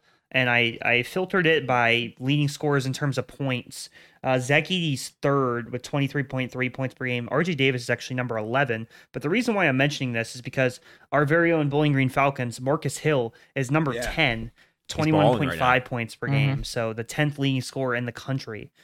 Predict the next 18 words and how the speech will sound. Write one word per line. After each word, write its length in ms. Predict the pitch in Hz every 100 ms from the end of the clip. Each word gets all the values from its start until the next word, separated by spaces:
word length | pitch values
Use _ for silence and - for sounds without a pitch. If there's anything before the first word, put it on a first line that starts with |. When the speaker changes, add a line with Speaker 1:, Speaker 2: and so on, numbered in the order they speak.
| _
Speaker 1:
is 200 | - 123
Speaker 2:
Yep. 80 | 113
Speaker 1:
a, 220 | 110 107
uh, 460 | - 107 - - -
is 120 | 120
a 140 | 117 110
Falcon. 560 | - 120 123 110 113
So 320 | - - 113
love 140 | 110 117
to 80 | 113
see 160 | 120
that. 300 | 110 107 - _ _ _ _ _ _ _ _ _ _ _ _ _ _ - _
Speaker 3:
Yeah. 220 | 151 196 - - - _ _ 131
Yeah, 120 | 160
hundred 340 | 151 127 143
percent. 320 | 147 147 190 - - - - -
All 140 | 165
right. 260 | 208 262